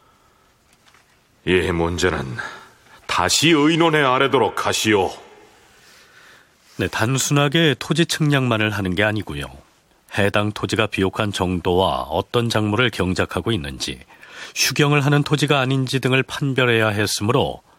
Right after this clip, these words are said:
Speaker 2: 결코 쉬운 일이 아니었겠죠. 지력 회복을 위해서 경작을 쉬고 있는 농지에 대해서는 휴한법을 적용해야 했으니,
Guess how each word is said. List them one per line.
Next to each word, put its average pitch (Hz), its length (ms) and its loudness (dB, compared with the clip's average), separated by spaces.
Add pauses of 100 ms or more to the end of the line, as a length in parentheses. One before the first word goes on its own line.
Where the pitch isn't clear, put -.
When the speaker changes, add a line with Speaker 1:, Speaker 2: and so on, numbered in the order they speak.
(260)
Speaker 2:
결코 - 240 -2
쉬운 160 400 2
일이 85 320 -4
아니었겠죠. 85 680 -4 (1500)
지력 165 480 2
회복을 170 380 4
위해서 165 260 4
경작을 147 460 0
쉬고 151 400 2
있는 180 200 4
농지에 131 360 2
대해서는 98 680 0 (340)
휴한법을 151 960 2
적용해야 107 580 2
했으니, 87 560 -2